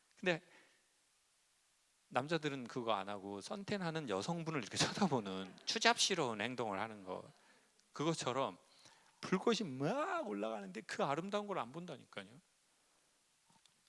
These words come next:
직원들 얼굴 표정이 사장님 불꽃이더라고요. 그런 게 건강한 이기예요.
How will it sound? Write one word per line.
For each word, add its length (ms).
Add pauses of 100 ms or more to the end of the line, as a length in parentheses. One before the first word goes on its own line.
(440)
직원들 680
얼굴 360
표정이 480
사장님 520
불꽃이더라고요. 840 (1900)
그런 280
게 120
건강한 480
이기예요. 380